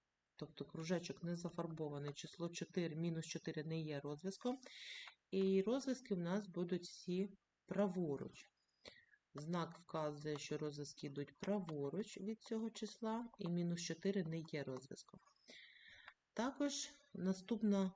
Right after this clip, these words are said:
у нас нерівність х більше за одиницю строго. Значить, у нас один число не є розв'язком, і всі розв'язки будуть більше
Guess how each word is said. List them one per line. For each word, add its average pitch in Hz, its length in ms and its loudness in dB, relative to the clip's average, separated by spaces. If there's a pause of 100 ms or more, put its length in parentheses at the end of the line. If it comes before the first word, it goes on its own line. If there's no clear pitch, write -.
у 175 100 -4
нас 175 300 0
нерівність 175 720 2
х 202 380 0
більше 180 580 2
за 165 300 -2
одиницю 165 800 2
строго. 143 460 -4
Значить, 147 480 -6
у 160 100 -4
нас 151 380 -4 (640)
один 165 500 6
число 143 580 -6 (360)
не 180 160 6
є 147 280 2
розв'язком, 196 640 -2 (520)
і 240 340 2
всі 208 480 4
розв'язки 226 600 2
будуть 190 580 2
більше 175 600 0